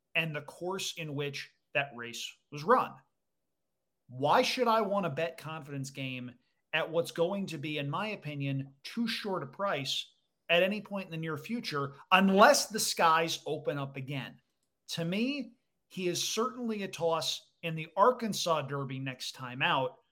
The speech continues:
especially if that Arabian Night horse that I've mentioned a couple of times, maybe the one horse that can throw a scare into Forte at this point,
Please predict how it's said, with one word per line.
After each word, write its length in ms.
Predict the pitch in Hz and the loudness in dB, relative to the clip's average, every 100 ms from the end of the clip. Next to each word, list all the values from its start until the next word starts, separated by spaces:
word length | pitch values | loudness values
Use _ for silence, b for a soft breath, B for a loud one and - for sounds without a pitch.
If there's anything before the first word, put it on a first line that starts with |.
| _ _ | _ _
especially 720 | - - 226 202 - 180 165 156 | -14 -2 2 2 0 -2 -2 -2
if 160 | 143 | -2
that 280 | 151 143 143 - | -2 -2 -4 -6
Arabian 440 | 147 151 143 139 | -2 -2 0 -2
Night 200 | 139 143 | 0 -2
horse 380 | 139 151 156 - - | -2 -4 -6 -10 -4
that 140 | 147 | -2
I've 100 | 135 | -2
mentioned 320 | 147 143 151 | -4 -6 -8
a 60 | 147 | -4
couple 260 | 151 151 | -6 -4
of 60 | 151 | -6
times, 380 | 143 151 151 - b b | -6 -8 -8 -14 b b
maybe 220 | 151 156 | -4 -4
the 120 | 156 147 | -2 -2
one 160 | 151 | -2
horse 260 | 147 156 156 | -2 -4 -2
that 120 | 147 | -6
can 120 | 139 | -6
throw 200 | 135 151 | -4 -2
a 40 | 143 | 0
scare 380 | - 151 147 147 | -2 -2 -2 -2
into 140 | 139 | -4
Forte 460 | 139 147 147 156 156 | -6 -6 -4 -2 -2
at 120 | 151 | -2
this 140 | 151 | -8
point, 300 | - 165 165 | -8 -8 -8